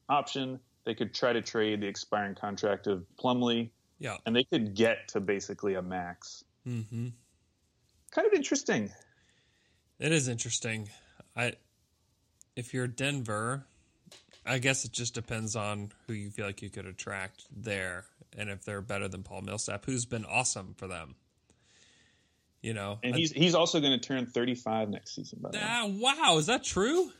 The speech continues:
Speaker 1: Yeah, he's old, man.
Speaker 2: He's very old. Uh, but he's
Speaker 1: Expected.
Speaker 2: been, he's been great for them. I think that's, that's a really, a really difficult decision.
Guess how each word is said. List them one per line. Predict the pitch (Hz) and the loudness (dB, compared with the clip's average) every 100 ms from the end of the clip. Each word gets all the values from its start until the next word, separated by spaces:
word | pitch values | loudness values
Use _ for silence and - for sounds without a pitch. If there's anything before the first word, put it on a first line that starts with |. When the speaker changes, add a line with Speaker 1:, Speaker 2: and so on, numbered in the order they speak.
| - | -4
Speaker 1:
Yeah, | 117 147 220 104 92 - | 4 8 8 6 2 -2
he's | 175 190 | 0 2
old, | 120 180 113 | 4 4 2
man. | 110 143 170 - | 0 -2 -4 -8
Speaker 2:
He's | 220 | -12
very | 226 - 285 104 | -6 -4 -4 -4
old. | 107 104 - _ _ _ _ _ - | -4 -8 -12 _ _ _ _ _ -4
Uh, | 117 | -2
but | 120 | 0
he's | 143 220 | 0 0
Speaker 1:
Expected. | 254 170 | 0 -2
Speaker 2:
been, | 120 | -4
he's | 147 | -4
been | 214 156 | -2 0
great | 131 135 | 0 -2
for | - | -4
them. | 107 101 101 - _ _ _ - | -6 -6 -8 -12 _ _ _ -6
I | |
think | 170 165 | 0 2
that's, | 165 156 - | 4 4 0
that's | - 135 180 | -4 -2 2
a | 135 | 2
really, | 127 135 131 120 - _ - - | 2 4 4 2 -8 _ -18 -6
a | 123 | -2
really | 120 139 131 | 0 2 2
difficult | 127 104 117 110 - | 0 -4 -4 -6 -8
decision. | 101 - 92 98 | -8 -8 -8 -12